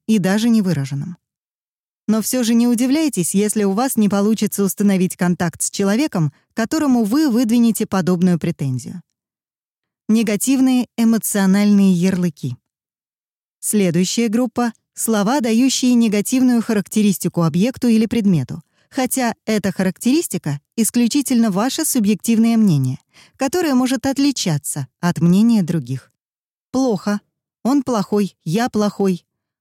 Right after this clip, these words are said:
Ужасно. Он ужасный, я ужасный. Отвратительно. Он отвратительный,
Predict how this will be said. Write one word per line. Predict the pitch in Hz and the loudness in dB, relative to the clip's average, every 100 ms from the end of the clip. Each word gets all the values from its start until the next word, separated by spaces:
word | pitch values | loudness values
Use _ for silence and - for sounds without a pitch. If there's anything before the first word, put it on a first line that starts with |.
| _ | _
Ужасно. | 233 233 208 180 - 185 185 - _ _ _ | -2 0 0 0 -2 -2 -2 -6 _ _ _
Он | 214 226 | 0 2
ужасный, | 220 185 202 202 208 202 - - | 2 0 -2 0 0 0 -2 -4
я | 170 190 165 | -2 0 0
ужасный. | 160 170 165 - 156 151 _ _ _ _ | 0 -2 -2 -2 -4 -4 _ _ _ _
Отвратительно. | 208 226 226 247 - 170 - 156 147 143 - _ _ _ _ _ _ | -4 -4 -2 -4 -2 -6 -4 -2 -2 -4 -8 _ _ _ _ _ _
Он | 240 233 | 0 0
отвратительный, | 214 202 208 - 170 - 165 160 143 | -2 -2 -2 -2 -2 0 2 0 -2